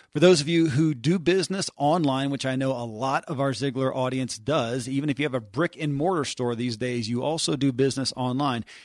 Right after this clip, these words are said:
You probably also remember the first dollar you made. And now if you're ready to make your millionth dollar,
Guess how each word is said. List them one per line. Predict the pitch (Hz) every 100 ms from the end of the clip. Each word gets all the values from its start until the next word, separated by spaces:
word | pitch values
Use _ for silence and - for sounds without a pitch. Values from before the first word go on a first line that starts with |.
| -
You | 151 147
probably | - 226 226 185 185
also | 160 143 151 156
remember | - 147 147 156
the | 139
first | 127 139 139 117
dollar | 127 123 131 131 127
you | 131 123
made. | 123 131 113 113
And | 117
now | 127 131 139
if | 123 123
you're | 120 120
ready | 123 127
to | 120
make | 127 -
your | 120
millionth | 123 151 175 151 135 - 135
dollar, | 113 113 107 113 131